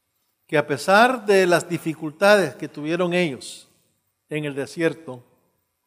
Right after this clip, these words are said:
que allí estaba la presencia del Altísimo Soberano.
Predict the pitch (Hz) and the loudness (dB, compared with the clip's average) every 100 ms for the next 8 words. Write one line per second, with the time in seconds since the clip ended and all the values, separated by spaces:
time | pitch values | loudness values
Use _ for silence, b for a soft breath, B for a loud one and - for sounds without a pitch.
0 | _ _ _ _ _ _ _ _ _ - | _ _ _ _ _ _ _ _ _ -10
1 | 127 135 190 202 - - 185 147 127 123 | -10 -8 -4 -4 -4 2 4 4 2 -10
2 | _ _ _ _ _ _ _ _ 135 120 | _ _ _ _ _ _ _ _ -12 -12
3 | 131 120 - 170 165 160 147 127 120 113 | -10 -10 -6 -6 -6 -8 -8 -8 -12 -14
4 | - 143 151 131 120 123 110 92 85 85 | -18 -16 -14 -16 -16 -16 -16 -18 -20 _